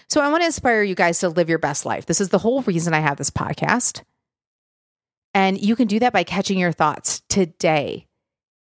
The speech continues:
You don't need to wait for a diet plan. You don't need to wait till you lose ten pounds, twenty pounds. You can start today.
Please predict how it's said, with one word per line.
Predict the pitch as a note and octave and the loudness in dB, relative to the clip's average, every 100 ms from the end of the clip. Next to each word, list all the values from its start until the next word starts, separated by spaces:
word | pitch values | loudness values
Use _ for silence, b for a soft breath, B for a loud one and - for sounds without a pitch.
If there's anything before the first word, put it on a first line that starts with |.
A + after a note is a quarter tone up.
| _ | _
You | F3 | -2
don't | D#3+ F3 A3 | 2 0 2
need | A3 | 0
to | A3+ | 0
wait | F3+ F3 E3+ | 2 0 -2
for | - F#3 F3+ E3 - | -2 0 2 0 -2
a | E3 | -2
diet | E3+ D#3+ D#3+ | 0 0 0
plan. | - E3+ D#3+ D#3 | 0 0 0 -2
You | |
don't | C#3+ E3 F3 | -2 0 0
need | G3 G3 | 0 0
to | G3 | 0
wait | E3+ D#3+ D#3+ - | 2 0 0 -4
till | - E3+ | -2 -2
you | D#3+ | 0
lose | D#3 D#3 D3+ | 0 0 0
ten | - - D#3 | -2 -2 -2
pounds, | D#3+ D3 C#3+ | 0 0 -2
twenty | - D3+ | -4 -4
pounds. | D3 C#3+ C#3+ B B B - | -2 -2 -4 B B B -6
You | E3+ F#3 | -4 0
can | A#3 | 0
start | - F3+ - | 0 -2 0
today. | E3+ D3+ F2+ | -2 -2 -2